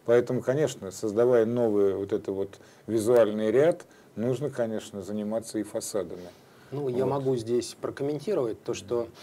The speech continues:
Speaker 2: если у здания есть один собственник, то, как правило, этот вопрос решить проще, потому
Speaker 1: Да.
Speaker 2: что он сам принимает решение, э, он сам может выполнить все необходимые работы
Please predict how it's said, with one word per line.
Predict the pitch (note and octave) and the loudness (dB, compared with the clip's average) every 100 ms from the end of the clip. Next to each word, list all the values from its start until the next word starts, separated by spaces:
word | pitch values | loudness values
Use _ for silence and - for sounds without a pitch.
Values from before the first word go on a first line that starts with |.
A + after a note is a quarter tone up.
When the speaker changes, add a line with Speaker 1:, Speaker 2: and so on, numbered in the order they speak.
| - - - | -20 -20 -14
Speaker 2:
если | A#2+ C#3+ - C3 | -4 -4 -2 -4
у | C3+ A#2+ | -2 -4
здания | A#2+ C3 A2+ G#2 G#2 | 0 0 -2 -6 -8
есть | G#2 A#2+ - | -2 -2 -2
один | A#2 A#2 C3 | -2 -2 -2
собственник, | - F#3+ - G#2 F2 - - - - | -4 -6 -8 -12 -12 -16 -20 -12 -4
то, | B2 | -2
как | C3 | -2
правило, | C#3+ D#3+ C3+ | -2 0 0
этот | A#2 - | -2 -4
вопрос | A2+ D3 C3+ | -4 -4 -6
решить | A#2 - - - | -8 -10 -12 0
проще, | F3+ F3+ - - - - | 0 0 -8 -18 -20 -12
потому | - A#2 | -6 -6
Speaker 1:
Да. | A2 | -4
Speaker 2:
что | G#2+ A2+ A2 | -2 -2 -4
он | B2+ B2+ B2+ | -2 -2 0
сам | B2+ D#3 B2 | -2 -2 -4
принимает | - A2 A2 G#2+ G2 | -6 -8 -6 -8 -10
решение, | A2 - F3 F3+ E3 D3+ - - - - - - | -10 -6 -4 -4 -6 -12 -18 -20 -20 -20 -20 -20
э, | - - - | -14 -12 -2
он | B2+ B2+ | -2 -2
сам | - A#2 | -4 -4
может | G#2+ G#2 G2+ - | -6 -8 -10 -6
выполнить | A#2 A#2+ G#2+ G2+ F#2 | -2 0 -2 -8 -12
все | - A#2 | -6 -4
необходимые | G#2 - A2 A2 G#2 G2+ | -4 -8 -8 -6 -8 -8
работы | A2+ E3 F3+ D#3 | -6 -4 -6 -8